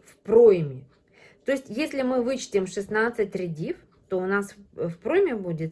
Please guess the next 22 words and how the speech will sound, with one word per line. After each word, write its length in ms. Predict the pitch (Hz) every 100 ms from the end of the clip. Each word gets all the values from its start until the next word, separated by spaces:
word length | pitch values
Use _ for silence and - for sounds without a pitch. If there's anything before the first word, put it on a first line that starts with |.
| -
сорок 260 | 294 311 - -
вісім 360 | 175 196 190
рядів. 280 | 185 170 139 -
Тобто, 160 | 220 - - _
ну, 100 | 220
як, 220 | 214 180 170 - -
м, 280 | 175 165 156 160 - - -
дивіться, 420 | 190 185 170 120 - - - - - - - _ _
вот 240 | 185 240 208
вона 220 | 175 165
пройма. 500 | 170 170 156 196 254 - _ _ - - - _ _ _ _
Вам 220 | 165 151 143
видно? 340 | 226 202 170 - _ _ _ _ _ -
Вот 260 | 202 190
вона 240 | 185 175 160
пройма. 520 | 165 151 139 175 311 - _ _ _ _ - - _ _
Ми 180 | 196 269
в'яжемо, 380 | 233 233 214 196
в'яжемо, 400 | 196 185 175 170
в'яжемо, 480 | 175 233 311 302 254 170
от 260 | 175 220 - _ _ _ _
по-, 80 | 190